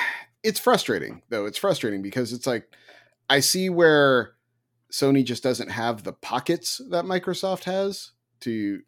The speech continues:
to dig into. But it's like, you could have gone the Nintendo route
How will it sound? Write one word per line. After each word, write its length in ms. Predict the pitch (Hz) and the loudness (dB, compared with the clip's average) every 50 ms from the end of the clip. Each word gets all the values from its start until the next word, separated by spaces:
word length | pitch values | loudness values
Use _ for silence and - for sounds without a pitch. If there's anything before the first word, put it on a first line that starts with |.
| _ - | _ -10
to 120 | 110 107 | -10 -10
dig 280 | 95 - 117 117 113 101 | -6 -4 -4 -4 -4 -2
into. 520 | 110 120 135 147 139 - 175 190 202 208 _ _ _ _ _ _ _ _ _ _ _ | 0 0 0 0 0 -2 -4 -4 -6 -10 _ _ _ _ _ _ _ _ _ _ _
But 160 | 139 151 156 | 0 2 2
it's 140 | 151 - 175 | 2 2 2
like, 240 | 165 151 - - _ _ _ _ _ _ _ _ _ _ _ _ _ _ _ _ | 0 0 -2 -4 _ _ _ _ _ _ _ _ _ _ _ _ _ _ _ _
you 100 | - 131 | -6 -4
could 160 | 131 - 220 254 | 6 6 8 8
have 80 | 233 | 8
gone 220 | 180 190 185 180 165 | 6 6 6 6 4
the 80 | 147 | 4
Nintendo 520 | 131 120 104 98 - 139 165 233 226 147 110 | 2 2 0 -2 -2 -2 2 2 4 2 2
route 360 | 92 85 82 92 117 - | 2 0 -2 -2 -4 -6